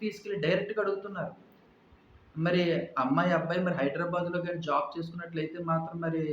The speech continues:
మీరు వాళ్ళతో ఉంటారా, లేకపోతే మీరు ఈ ఊర్లోనే ఉంటారా అని ముఖం మీద అడిగేస్తున్నారు. అంటే మీరు కానీ అబ్బాయితో కానీ ఉంటే మాత్రం మా అమ్మాయిని ఇచ్చి మ్యారేజ్ చెయ్యం. అంటే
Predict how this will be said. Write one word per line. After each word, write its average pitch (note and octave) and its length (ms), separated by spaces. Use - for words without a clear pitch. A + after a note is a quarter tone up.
మీరు D3 300
వాళ్ళతో C3+ 460
ఉంటారా, E3 360
లేకపోతే F#3 420
మీరు E3 180
ఈ C#3+ 80
ఊర్లోనే E3 420
ఉంటారా D#3+ 400
అని D3+ 180
ముఖం C#3 280
మీద G3+ 160
అడిగేస్తున్నారు. E3 560
అంటే F#3 200
మీరు E3 220
కానీ E3 260
అబ్బాయితో F3+ 480
కానీ F#3 320
ఉంటే D#3+ 320
మాత్రం E3 400
మా E3 160
అమ్మాయిని E3 380
ఇచ్చి - 300
మ్యారేజ్ D3 420
చెయ్యం. C#3 380
అంటే F#3 160